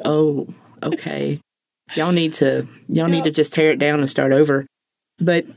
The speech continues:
Speaker 1: the smell, clinics are gonna be busy. Not everybody's gonna have time to, like, clean a-, all the time.
Speaker 2: Mm-hmm.
Speaker 1: But how clean is it?
Speaker 2: Yeah.
Speaker 1: I-, is there, like, do you w-,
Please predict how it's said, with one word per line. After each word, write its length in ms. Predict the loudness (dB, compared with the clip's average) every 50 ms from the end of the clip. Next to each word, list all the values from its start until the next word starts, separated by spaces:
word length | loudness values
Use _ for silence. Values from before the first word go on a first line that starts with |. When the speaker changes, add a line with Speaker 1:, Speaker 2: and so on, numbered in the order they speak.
| -8 _
Speaker 1:
the 120 | -2 -2 0
smell, 600 | 0 0 0 2 2 2 2 2 0 0 -4 -8 _ _ _ _ _ _ _ _ _ _ _ -18
clinics 320 | -6 -2 -2 0 0 0 0
are 40 | 0
gonna 120 | 0 0
be 120 | 0 0
busy. 340 | 2 2 2 2 2 2 0
Not 180 | 0 0 -2 0
everybody's 240 | 0 0 0 0 0
gonna 140 | 0 -2 -2
have 140 | -2 -4 -6
time 260 | -6 -4 -2 -2 -2
to, 60 | -2
like, 240 | -2 -2 -4 -4 -6 -10 _ _
clean 500 | -8 -4 -2 0 0 0 0 0 -2 -4 -4 -4
a-, 40 | -6
all 280 | -4 -2 -2 -2 0
the 100 | -2 -4
time. 500 | -4 -4 -6 -6 -4 -4 -2 -2 -2 -4 -6 -10 -12 -10
Speaker 2:
Mm-hmm. 280 | -8 -6 -4 -4 -2 0
Speaker 1:
But 280 | 2 0 0 -2 -4
how 160 | -6 -6 -6
clean 280 | -4 -2 -2 -2 0 0
is 180 | -2 -2 -2 -4
it? 220 | -6 -6 -8 -14 -18 -16 -12
Speaker 2:
Yeah. 320 | -10 -8 -8 -8 -10 -12 -6 -2 -2
Speaker 1:
I-, 140 | -2 0 2
is 240 | 2 2 2 2 2
there, 320 | 2 2 4 2 2 2
like, 240 | 2 2 0 0 -2 -6 -10 _ -10
do 160 | -6 -2 0
you 100 | 0 2
w-, 180 | 2 2 0